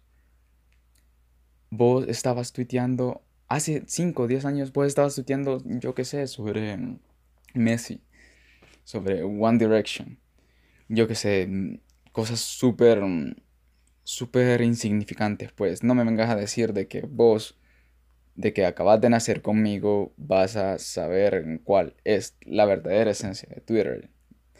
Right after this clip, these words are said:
Y es que, mm, muchas de estas personas normalmente también se escudan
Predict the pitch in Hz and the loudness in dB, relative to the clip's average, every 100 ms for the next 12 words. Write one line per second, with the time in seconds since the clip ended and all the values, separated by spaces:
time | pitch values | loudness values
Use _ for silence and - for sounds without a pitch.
0 | - - - - _ _ _ _ _ _ | -20 -20 -20 -20 _ _ _ _ _ _
1 | _ _ - - - - - - - 123 | _ _ -16 -6 -4 -4 -8 -14 -8 -2
2 | 127 - 131 127 123 101 - _ _ _ | -2 -2 -2 -2 -2 -6 -12 _ _ _
3 | _ _ _ _ _ _ _ _ - 147 | _ _ _ _ _ _ _ _ -4 -2
4 | 147 143 139 143 - 120 123 131 127 117 | 0 2 0 -2 -4 -4 -2 -2 -4 -4
5 | 110 113 123 127 131 113 98 127 117 - | -2 -2 -4 -6 -8 -8 -4 -4 -6 -2
6 | 131 151 139 104 90 | 2 4 2 0 -4